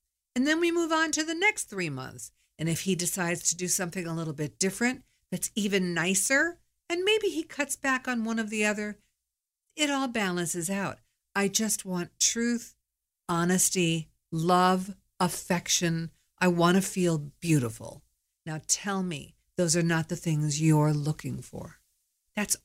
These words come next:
all we want. Money is great. It, it's just phenomenal if you really need it because you have high hopes and expectations. But I would take, and I love you, a hug,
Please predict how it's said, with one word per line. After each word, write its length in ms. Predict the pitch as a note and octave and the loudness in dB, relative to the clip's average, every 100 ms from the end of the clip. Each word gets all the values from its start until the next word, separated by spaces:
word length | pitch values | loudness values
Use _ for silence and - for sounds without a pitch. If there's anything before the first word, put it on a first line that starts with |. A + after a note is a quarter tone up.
| - | -2
all 280 | B3 B3 | 2 2
we 160 | F3+ E3+ | 2 0
want. 500 | D#3+ F#3+ G#3 D3+ - _ _ _ - | 0 2 0 0 -8 _ _ _ -4
Money 500 | A3 C4 D4+ E4 E4 | 2 4 4 2 0
is 280 | - C4 - | 0 0 -2
great. 1040 | _ - G#3 A3 A3+ F#3+ D#3+ - - - _ _ _ _ _ | _ -16 -4 2 4 2 -2 -6 -6 -6 _ _ _ _ _
It, 200 | C4 C4+ | -2 0
it's 300 | - C4+ - | 0 0 0
just 240 | - D4 - _ _ _ _ _ _ | 0 -2 -4 _ _ _ _ _ _
phenomenal 800 | F#4 E4 D#4+ D#4 B3+ G3+ C3 A2+ - _ _ _ _ | -4 0 2 2 2 0 -2 -8 -16 _ _ _ _
if 180 | D4 C4+ | -2 0
you 140 | C4 | -2
really 420 | G#3 G3+ A#3 A#3 | -2 0 2 2
need 320 | A#3 G#3+ A#3 C4 | 2 4 2 2
it 340 | C#4+ C#4+ - _ _ _ - | 0 -2 -16 _ _ _ -10
because 300 | G#3 A3+ F#3 | -2 0 0
you 100 | G#3 | -2
have 540 | F#3+ F#3 E3+ E3 E3 | -2 -2 -2 -6 -6
high 260 | F#3 F#3+ F#3 | -2 2 0
hopes 480 | D#3+ F#3+ B3+ - | 0 -4 -4 -8
and 100 | E3+ | -8
expectations. 1000 | D#3+ D#3+ - D#3+ - A3 B3 B3+ C4+ C4 - _ _ _ _ - | -6 -8 -6 -6 -4 0 2 0 -2 -6 -12 _ _ _ _ -6
But 200 | G3+ - | -6 -2
I 180 | G3+ A3+ | 0 2
would 220 | C4+ B3+ | 0 -4
take, 520 | - F#3+ C#3+ A2 _ _ _ | -6 -4 -6 -6 _ _ _
and 140 | E3+ D#3 | -2 0
I 140 | C#3 | 0
love 360 | C#3 C#3+ D3 E3 | 0 0 0 0
you, 300 | F#3+ A3 A#3 _ _ _ - | 0 -2 -6 _ _ _ 0
a 140 | D3 | 0
hug, 720 | D3 - F#3 G3 F#3+ G3+ G3+ | 0 -6 2 4 6 4 -2